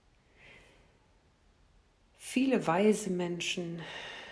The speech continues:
ruhen, sie ruhen förmlich fest im gegenwärtigen Augenblick. Das bedeutet, dass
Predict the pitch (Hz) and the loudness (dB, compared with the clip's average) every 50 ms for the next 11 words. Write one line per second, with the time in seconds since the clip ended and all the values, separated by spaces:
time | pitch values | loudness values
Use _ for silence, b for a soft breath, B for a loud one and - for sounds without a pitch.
0 | B B B - 160 165 156 165 196 233 254 247 233 214 175 160 156 151 151 151 | B B B -8 -6 -4 0 2 6 6 8 8 8 6 4 2 0 -4 -6 -8
1 | - - - - - - _ _ - - 180 180 175 - 208 220 240 247 247 226 | -12 -16 -20 -20 -20 -20 _ _ -6 -4 -2 -2 0 2 4 4 4 4 4 2
2 | 196 180 - - - 202 185 190 185 185 185 180 175 - - B B B B B | 2 0 -2 -2 0 0 2 2 2 0 -2 -4 -6 -8 -12 B B B B B
3 | B - - - - - 240 240 240 233 - - - - - - 214 220 220 214 | B -18 -14 -12 -2 0 0 0 0 -2 -6 -10 -12 -12 -2 4 6 6 6 6
4 | 202 196 - 190 190 185 180 175 175 175 180 180 - 185 180 180 - - 180 185 | 4 2 2 2 0 0 0 -2 -2 -2 -2 -4 -4 -6 -6 -4 -4 -4 -4 -4
5 | 180 170 165 165 170 165 - - - - _ _ _ _ b b b b b b | -6 -6 -8 -10 -12 -14 -16 -18 -20 -20 _ _ _ _ b b b b b b
6 | b b b b b b b b b b b b b b b - 240 233 - 302 | b b b b b b b b b b b b b b b -4 -4 0 2 4
7 | 247 262 262 294 330 330 - 220 214 - - 190 190 - - - - - - | 6 6 6 6 6 4 2 0 0 0 0 -2 -2 -2 -4 -4 -6 -6 -10